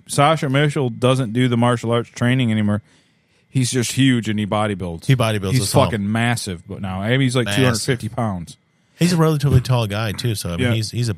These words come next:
Speaker 2: he's a big guy.
Speaker 1: But he said he just, you know, he doesn't do the martial arts. He's just trying to, like, live. That's just, it's just like a hobby. He just enjoys lifting weights.
Speaker 2: Yeah.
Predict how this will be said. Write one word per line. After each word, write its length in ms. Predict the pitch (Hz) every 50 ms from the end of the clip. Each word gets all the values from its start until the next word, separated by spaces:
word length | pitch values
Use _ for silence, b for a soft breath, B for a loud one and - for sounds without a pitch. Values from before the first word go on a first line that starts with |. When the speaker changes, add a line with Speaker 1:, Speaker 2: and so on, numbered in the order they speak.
| - -
Speaker 2:
he's 160 | 101 110 107
a 20 |
big 180 | 95 95 90 80
guy. 280 | 80 85 87 80 80 - _ _ _ _ _ _ _ -
Speaker 1:
But 140 | 113 120 127
he 60 | 131
said 240 | 117 - 147 143 143
he 60 | 135
just, 380 | 117 127 127 113 - - - 107
you 140 | 120 123 117
know, 220 | 113 107 101 95 87 - _ _ _ -
he 140 | 123 123 120
doesn't 260 | 120 123 120 120 117
do 120 | 107 113 113
the 60 | 113
martial 360 | 113 117 117 117 113 107 117 110
arts. 220 | 107 107 107 107
He's 140 | - 107 98
just 200 | 110 107 101 - -
trying 200 | 110 104 107 104
to, 60 | 101
like, 220 | 98 98 98 95 -
live. 160 | 107 104 - -
That's 240 | - 120 120 117 -
just, 220 | 113 107 - - - _ -
it's 200 | 117 107 - -
just 260 | 127 123 - - - _ _ _ _ _ -
like 140 | 101 110 104
a 60 | 98
hobby. 340 | 85 98 90 87 82 78 82
He 80 | 87 87
just 240 | 82 90 87 -
enjoys 480 | 98 95 90 92 95 95 92 90 82 85
lifting 320 | 92 90 - - 90 85
weights. 180 | 90 95 98 98
Speaker 2:
Yeah. 100 | 95